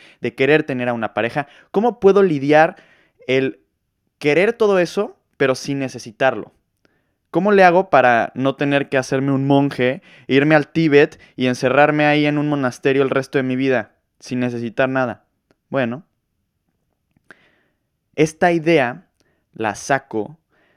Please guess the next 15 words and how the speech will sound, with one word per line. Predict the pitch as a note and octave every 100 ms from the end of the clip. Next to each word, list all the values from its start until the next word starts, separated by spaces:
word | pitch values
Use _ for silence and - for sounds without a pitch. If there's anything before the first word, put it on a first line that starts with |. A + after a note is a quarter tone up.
| _
de | A2 A#2+ A#2+ A#2 A#2 A#2 _ _ _ -
Diego | A2+ C#3 C#3
Dreyfus. | C3 C#3 C3+ B2 - _ _ _ _ _ _ _ _ _ _
Tiene | A2 A2
un |
podcast, | G#2 C3 C3+ D3+ D3 - _ -
me | G2+
gusta | G#2 A#2
mucho, | B2 C#3+ - D#3 - _ _ _ _ _ _ _ -
y | C3
he | D#3
escuchado | E3 F#3 - E3+ E3
varias | D#3 D3+ D3+ C#3
veces | C#3+ - C3+
mencionar | C3 G#2+ - G#2 A2+ B2 A#2+ -